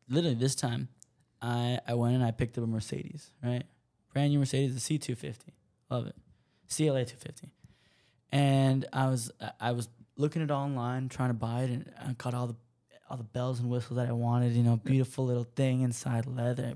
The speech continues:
Speaker 1: black on black, nice night, midnight package and everything. And I ordered it, shipped it through, went to the guy at Mercedes and said, "Hey, this is the car that I want. This is the build that I did."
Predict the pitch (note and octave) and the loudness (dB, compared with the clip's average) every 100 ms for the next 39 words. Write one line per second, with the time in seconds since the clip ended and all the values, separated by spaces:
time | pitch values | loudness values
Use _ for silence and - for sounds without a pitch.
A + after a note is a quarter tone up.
0 | C#3 B2 A#2+ - B2 - C3 C3 B2 - | -6 -6 -6 -8 -12 -2 2 2 0 -6
1 | C3 C#3+ - _ _ _ _ - A#2+ B2+ | -10 -8 -14 _ _ _ _ -8 -6 -6
2 | - C#3 C#3+ C3 C3 C3 B2 - A#2 B2 | -4 -4 -2 -4 -4 -4 -4 -6 -4 -2
3 | B2 - - _ _ - - _ - _ | -2 -6 -16 _ _ -20 -20 _ -20 _
4 | _ _ _ - B2 B2 C#3 C#3+ C#3 C#3+ | _ _ _ -6 -2 0 0 0 2 -2
5 | C3+ - - B2 C3+ - B2+ C3 A#2+ B2 | -2 -10 -10 -10 -12 -4 -2 0 -2 -6
6 | B2+ A#2+ A#2 A#2+ C3 B2 - B2 A#2 A2+ | -6 -6 -4 -4 -4 -6 -6 -4 -4 -4
7 | A#2 C3+ A#2+ - A#2 A2+ - B2 A#2+ A2+ | 0 2 0 -2 -4 -4 -4 -4 -2 -2
8 | A#2 D3+ B2 - A2+ G#2+ B2+ C3 B2 B2 | -4 -6 -12 -14 -12 -6 -2 0 0 0
9 | A#2+ C3+ | 2 0